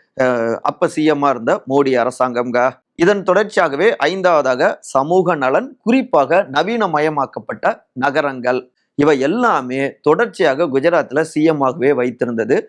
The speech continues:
மோடிய. அதுதான் இன்னொரு பக்கம் வளர்ச்சியின் நாயகர் மோடி சர்க்கார் ஒட்டுமொத்த இந்தியாவுக்கும் வளர்ச்சியை கொடுக்க போகிறது அப்படின்னு இந்திய பிரதமர் வேட்பாளராகவும் அவரை கொண்டு போய் நிறுத்தியதுங்க.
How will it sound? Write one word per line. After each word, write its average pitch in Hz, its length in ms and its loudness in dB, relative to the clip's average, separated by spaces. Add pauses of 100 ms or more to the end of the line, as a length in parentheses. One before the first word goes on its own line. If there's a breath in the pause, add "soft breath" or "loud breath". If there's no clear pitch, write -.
(320)
மோடிய. 139 400 2 (380 loud breath)
அதுதான் 170 520 0
இன்னொரு 170 420 0
பக்கம் 131 480 -4 (120)
வளர்ச்சியின் 147 600 -2
நாயகர் 135 580 0 (140)
மோடி 170 300 2
சர்க்கார் 135 540 -2 (120)
ஒட்டுமொத்த 156 520 -2
இந்தியாவுக்கும் 156 640 0
வளர்ச்சியை 143 440 0
கொடுக்க 143 360 0
போகிறது 123 500 0 (200)
அப்படின்னு 123 420 -2 (300 loud breath)
இந்திய 220 440 2
பிரதமர் 156 460 0
வேட்பாளராகவும் 135 1000 0
அவரை 131 320 0 (380)
கொண்டு 139 280 0
போய் 143 220 0 (160)
நிறுத்தியதுங்க. 127 600 0